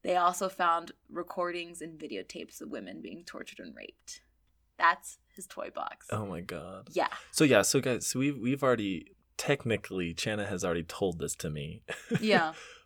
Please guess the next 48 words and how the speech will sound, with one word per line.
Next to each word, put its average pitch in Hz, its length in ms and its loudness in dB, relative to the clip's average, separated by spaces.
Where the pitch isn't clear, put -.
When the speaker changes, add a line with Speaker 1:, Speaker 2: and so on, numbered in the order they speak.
Speaker 2:
But 107 240 8
I, 113 340 6
these, 120 360 2
these 127 200 4
reactions 98 440 4
are 92 80 2
pretty 98 200 0
much 85 220 -4
genuine - 380 -2
still, - 240 -4
'cause 98 180 0
this 101 180 0
is, 95 200 -6
this 101 200 -2
was 98 160 2
six - 240 -4
weeks - 240 -10
ago. - 220 -4
<laughs> - 40 -6
Speaker 1:
Yes, - 220 2
and 196 160 0
I, 208 140 6
like, 220 180 4
barely 175 320 0
already 160 240 0
remember 156 240 -4
talking 170 240 -8
about - 180 -6
this. - 160 -4
I 190 120 4
was 190 100 -4
drunk 180 320 2
as 170 120 -4
hell 107 320 -2
last - 180 -8
time. - 200 0
Speaker 2:
Yeah, 113 240 8
Speaker 1:
So 226 240 12
Speaker 2:
true, - 200 6
true, 90 340 8
same. 78 320 -2
<laughs> - 180 -14
Speaker 1:
So 247 220 6
going 254 320 6
back 254 220 -2
to 240 80 -6
Cynthia, 190 440 0
Cynthia 214 600 0